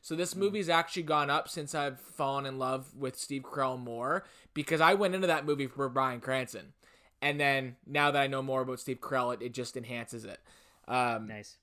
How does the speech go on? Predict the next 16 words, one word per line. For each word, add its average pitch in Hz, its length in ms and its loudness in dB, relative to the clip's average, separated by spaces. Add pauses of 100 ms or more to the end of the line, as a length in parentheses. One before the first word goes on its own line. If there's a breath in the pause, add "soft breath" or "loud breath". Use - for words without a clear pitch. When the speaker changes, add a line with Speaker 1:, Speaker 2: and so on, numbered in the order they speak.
(120)
Speaker 1:
so - 140 2
that's 170 120 6
my 180 100 4
number 160 160 2
five. 143 480 6
My 151 180 2
number 156 160 2
four 151 220 2
is 139 80 0
the 131 40 -4
same 143 240 -2
as 131 100 -4
yours, 127 260 2
The 123 100 -6
Big 123 160 -2
Short. 120 400 0